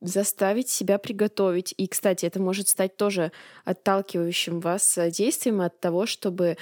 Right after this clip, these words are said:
просто лежать, да, хотя бы встать, приготовить что-то легкое,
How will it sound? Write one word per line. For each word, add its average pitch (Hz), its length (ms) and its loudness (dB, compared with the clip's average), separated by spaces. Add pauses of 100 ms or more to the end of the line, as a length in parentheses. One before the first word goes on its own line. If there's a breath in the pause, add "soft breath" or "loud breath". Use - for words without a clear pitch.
(140 loud breath)
просто 190 340 0
лежать, 180 480 -2
да, 196 220 -4 (240 loud breath)
хотя 214 300 0
бы 202 100 -6
встать, - 360 -4
приготовить 190 600 -2
что-то 190 380 -2
легкое, 214 600 0